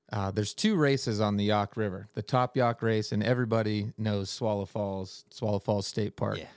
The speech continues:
Speaker 1: So that race is in the springtime, and it starts above Swallow Falls and races all that whitewater that all the tourists get to see. Uh, the Upper Yawk race, which is the big coveted one, is the long race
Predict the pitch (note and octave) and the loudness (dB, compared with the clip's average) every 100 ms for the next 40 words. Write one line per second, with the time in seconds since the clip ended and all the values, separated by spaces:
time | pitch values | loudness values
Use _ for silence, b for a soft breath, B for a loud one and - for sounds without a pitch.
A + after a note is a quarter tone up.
0 | B B - A#2 G#2 C#3 D#3 A#2+ A2+ - | B B -2 0 4 4 2 0 0 -2
1 | G#2+ G#2 F#2+ - B2+ B2+ A#2+ G#2+ G#2 G2 | -2 -2 -2 -2 -2 0 -2 -4 -2 -4
2 | F#2+ - _ _ _ - G#2+ B2 - - | -6 -12 _ _ _ 0 0 0 -2 2
3 | A2 G#2 G#2+ A2 G#2+ - A#2 G#2 G2 - | 2 0 -2 2 2 0 0 0 0 0
4 | G2+ G2+ G2 G2 G#2 G#2 G#2+ G2 G#2 G#2 | 0 0 -2 -2 -2 -2 -4 -8 -4 -2
5 | G2+ G2 G#2+ G2+ G2+ G2+ G2 G2 G2 G2+ | -2 -2 -2 0 0 -2 -2 -4 -6 -6
6 | F#2+ - A2 G2+ - G#2 - - - - | -10 -6 -2 -2 -4 -12 -10 -10 -10 -14
7 | _ _ _ _ - A2 G2+ G2+ G2+ G#2 | _ _ _ _ -2 0 0 -2 0 0
8 | F#2+ - F3+ E3+ B2 G#2+ G#2 - A2 G#2 | 0 2 2 4 2 2 -2 0 0 0
9 | - A2 - G2 G2 F#2 A2+ F#2+ - C#3+ | -4 -6 -6 -8 -8 -2 -2 -2 -2 0
10 | C3+ A2+ G#2 G#2 G#2 G2 - G#2 A#2 G#2 | 0 -2 -2 -2 -2 -4 -6 -8 -6 0
11 | A#2+ B2+ A#2+ G#2 G2+ G2 - | 0 0 -2 -2 -2 -4 -8